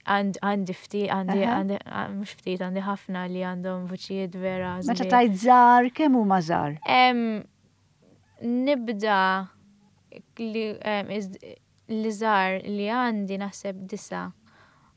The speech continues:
Speaker 1: U
Speaker 2: Minkejja l-vuċi tkun għadha ma
Speaker 1: Le,
Speaker 2: qadiet,
Speaker 1: imma
Speaker 2: ġifieri.
Speaker 1: importanti għax jitalmu, jitalmu, em, il-pitch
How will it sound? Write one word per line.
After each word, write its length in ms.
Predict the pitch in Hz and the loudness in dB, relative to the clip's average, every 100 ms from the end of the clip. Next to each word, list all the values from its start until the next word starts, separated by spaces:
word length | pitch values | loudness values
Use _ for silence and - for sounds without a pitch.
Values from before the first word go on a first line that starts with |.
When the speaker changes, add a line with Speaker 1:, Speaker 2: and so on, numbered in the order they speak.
| _ - | _ -14
Speaker 1:
U 120 | 208 202 190 190 190 - _ _ _ _ _ 220 | -8 -6 -6 -8 -12 -16 _ _ _ _ _ 2
Speaker 2:
Minkejja 380 | 254 330 285 202 | 2 6 6 6
l-vuċi 400 | 185 196 - 214 | 6 2 0 -4
tkun 220 | - 202 | 0 2
għadha 180 | 190 180 | 4 6
ma 100 | 185 | 4
Speaker 1:
Le, 140 | - 170 | 2 2
Speaker 2:
qadiet, 480 | 160 165 180 - 202 | 6 6 4 2 -2
Speaker 1:
imma 80 | |
Speaker 2:
ġifieri. 380 | 175 185 196 - | 0 4 6 6
Speaker 1:
importanti 640 | 170 175 202 240 302 285 226 | 6 6 6 4 2 2 0
għax 200 | 208 - - - - | 0 -4 -14 -20 -12
jitalmu, 640 | 233 220 226 214 208 208 202 196 - | -8 -2 2 2 2 -2 -2 -2 -4
jitalmu, 680 | - 208 220 208 196 190 185 - - | -8 -6 -4 -2 -2 -4 -6 -12 -14
em, 260 | 190 185 185 | -10 -10 -10
il-pitch 800 | 190 190 - 202 202 - - - | -8 -10 -8 -6 -6 -8 -12 -12